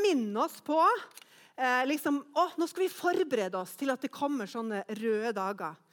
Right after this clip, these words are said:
Men det skal også vise oss noe av det som skjer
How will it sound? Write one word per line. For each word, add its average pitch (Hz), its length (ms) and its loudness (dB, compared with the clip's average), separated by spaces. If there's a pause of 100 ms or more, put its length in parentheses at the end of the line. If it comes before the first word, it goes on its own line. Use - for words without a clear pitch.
(600)
Men 294 100 2
det 392 140 4
skal - 160 -4
også 415 720 2
vise 349 560 -2
oss 285 320 2 (880)
noe 254 400 2
av 269 80 0
det 349 160 4 (720)
som 285 240 0
skjer 330 540 -2